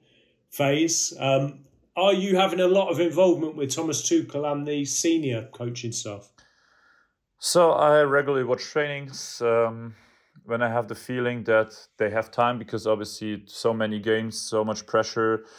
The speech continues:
Speaker 2: such a big club, so many very tough games in the league, in the Champions League, great competition.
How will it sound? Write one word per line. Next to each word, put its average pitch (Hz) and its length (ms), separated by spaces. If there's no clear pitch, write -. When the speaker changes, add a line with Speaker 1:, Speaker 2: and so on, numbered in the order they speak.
Speaker 2:
such 131 260
a 120 60
big 113 200
club, 120 440
so - 260
many 120 600
very 131 320
tough 127 320
games 120 340
in 123 60
the 113 120
league, 120 440
in 113 80
the 110 80
Champions 117 460
League, 117 320
great 123 280
competition. 117 800